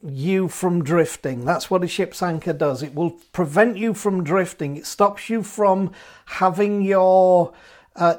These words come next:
direction dictated by the changing currents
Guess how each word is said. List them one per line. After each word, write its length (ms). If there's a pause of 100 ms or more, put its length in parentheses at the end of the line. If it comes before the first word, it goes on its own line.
(100)
direction 800
dictated 1040
by 200
the 120
changing 640
currents 580